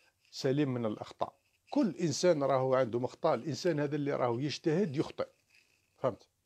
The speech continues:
دوك الإنسان اللي راهو قاعد راهو يتفرج فينا راهو هو قاعد يحسب في الأخطاء، لكن لما أنت تجي تتكلم وتجي أنت تشارك، تعرف فيما بعد لما تشوف روحك، تعرف روحك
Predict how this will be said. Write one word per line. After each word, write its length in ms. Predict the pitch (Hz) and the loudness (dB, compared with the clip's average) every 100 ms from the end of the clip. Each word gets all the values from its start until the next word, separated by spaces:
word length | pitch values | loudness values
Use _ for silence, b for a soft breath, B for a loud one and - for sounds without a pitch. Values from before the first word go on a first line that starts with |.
| _ _ - | _ _ -6
دوك 160 | - | 0
الإنسان 500 | 135 147 165 139 190 | 0 2 0 2 2
اللي 120 | 160 | 4
راهو 260 | 160 139 135 | 6 6 4
قاعد 360 | 110 135 120 123 | 6 4 4 4
راهو 180 | 120 | 4
يتفرج 360 | 117 - - 110 | 4 0 -4 -4
فينا 460 | - 123 120 214 - _ _ _ _ _ _ _ _ _ | -8 -6 -4 -4 -6 _ _ _ _ _ _ _ _ _
راهو 260 | - 240 196 | 4 6 8
هو 320 | 190 226 277 170 | 6 6 4 4
قاعد 420 | 185 170 131 - - | 4 4 0 -10 -6
يحسب 360 | - - 147 | 0 2 2
في 80 | - | 0
الأخطاء، 540 | 147 131 - - 107 - _ _ - b b | -4 -4 -2 0 0 -2 _ _ -20 b b
لكن 240 | 139 - 175 | 0 2 4
لما 280 | 214 196 | 4 4
أنت 180 | 170 - | 4 4
تجي 240 | 160 110 160 | 4 4 0
تتكلم 680 | 139 - - 139 147 226 - _ _ _ _ _ | -2 2 6 6 4 -2 -6 _ _ _ _ _
وتجي 360 | 113 127 104 156 | -2 -2 2 0
أنت 220 | 156 - | 2 2
تشارك، 800 | 147 131 110 - 180 175 247 - - _ _ _ - | 2 2 0 4 8 8 6 -6 -20 _ _ _ -2
تعرف 320 | 214 214 165 | 2 2 0
فيما 200 | 180 165 | -2 0
بعد 260 | 143 143 120 | 2 2 2
لما 240 | 139 143 | 2 0
تشوف 320 | 120 120 110 | 2 2 2
روحك، 240 | 180 220 - | 2 0 0
تعرف 340 | 180 170 139 | 0 2 2
روحك 300 | 160 160 156 | 2 0 -4